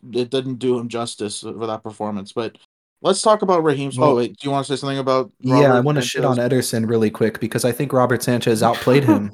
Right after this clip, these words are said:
Speaker 2: on s-, on Sunday. Seriously. I mean, you look at the Nico Jackson goal, um, top goalkeeper, you should be, you should be catching that Conor Gallagher
Speaker 1: Yeah.
Speaker 2: shot.
Speaker 1: I
Speaker 2: Not
Speaker 1: mean
Speaker 2: parrying it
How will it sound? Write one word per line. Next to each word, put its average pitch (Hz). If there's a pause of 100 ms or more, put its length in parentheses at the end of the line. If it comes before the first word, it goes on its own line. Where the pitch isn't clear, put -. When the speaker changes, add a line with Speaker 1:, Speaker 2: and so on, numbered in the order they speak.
Speaker 2:
on 113
s-, -
on 113
Sunday. 107
Seriously. 123 (320)
I 135
mean, 147
you 143
look 151
at -
the 120
Nico 131
Jackson 120
goal, 107
um, 110 (100)
top 143
goalkeeper, 123
you 110
should 127
be, 107
you 117
should 110
be 107
catching 120
that 90 (280)
Conor 101
Gallagher 98
Speaker 1:
Yeah. 123
Speaker 2:
shot. 95 (180)
Speaker 1:
I 165
Speaker 2:
Not 180
Speaker 1:
mean 180
Speaker 2:
parrying 127
it 120